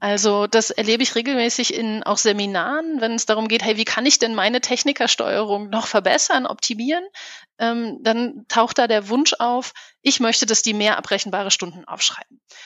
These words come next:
Und dann haben viele, wie du schilderst, eine Zahl, ah, wir sind da bei so und so viel Prozent, egal wo wir da landen. Und wir wollen besser werden. Und dann ist meine Frage regelmäßig, okay, wo wollt ihr denn dahin?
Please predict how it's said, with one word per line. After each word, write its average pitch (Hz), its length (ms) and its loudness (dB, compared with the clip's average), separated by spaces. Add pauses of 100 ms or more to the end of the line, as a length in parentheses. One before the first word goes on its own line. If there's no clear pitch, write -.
Und 214 140 -2
dann 220 120 0
haben 262 240 0
viele, 285 440 0
wie 240 80 0
du 240 100 0
schilderst, 254 540 2
eine 214 120 0
Zahl, 262 480 -4
ah, 220 140 2
wir 220 140 0
sind 233 260 -2
da 208 160 0
bei 185 540 2
so 226 180 4
und 233 80 2
so - 80 -2
viel 196 160 0
Prozent, - 480 -4 (180)
egal 202 440 2
wo 190 160 -2
wir 180 80 2
da - 100 -4
landen. - 240 -16
Und 233 120 -2
wir 254 120 0
wollen 233 160 0
besser - 320 -2
werden. - 240 -20 (480)
Und 226 160 0
dann 233 160 4
ist - 160 2
meine 220 240 2
Frage 202 360 -2
regelmäßig, 226 600 -2
okay, 392 260 -2
wo 233 120 -2
wollt 202 160 2
ihr 202 60 0
denn 185 140 -4
dahin? 185 220 0